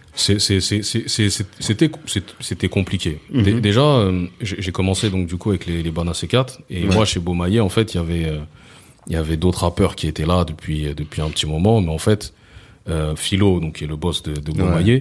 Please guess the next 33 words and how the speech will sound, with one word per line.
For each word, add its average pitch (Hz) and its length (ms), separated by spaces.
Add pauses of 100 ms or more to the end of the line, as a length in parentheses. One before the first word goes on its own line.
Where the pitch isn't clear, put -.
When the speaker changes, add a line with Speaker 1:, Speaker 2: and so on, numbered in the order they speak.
(200)
Speaker 2:
Que 90 100
Speaker 1:
il - 20
Speaker 2:
j'aimerais 90 180
Speaker 1:
essayait, 101 220
Speaker 2:
bien - 100
Speaker 1:
il - 60
Speaker 2:
voir, 113 120
mais 101 100
Speaker 1:
essayait 131 100
Speaker 2:
lui, 107 140
il - 60
Speaker 1:
de 101 40
Speaker 2:
est 101 40
compliqué. 151 1000
Speaker 1:
Ouais. 143 200 (200)
Speaker 2:
Ouais, 95 400
Speaker 1:
Bon, 82 80
Speaker 2:
il 82 40
est 82 40
Speaker 1:
écoute, - 220
on, 76 40
Speaker 2:
compliqué. 80 260
Speaker 1:
on - 60
essaiera 85 360
de, 80 800
de, 80 60
de, 80 200
de 87 120
l'appeler. 82 320
Donc 90 160
j'essaye 104 300
Speaker 2:
Ok. - 80
Speaker 1:
de, 87 180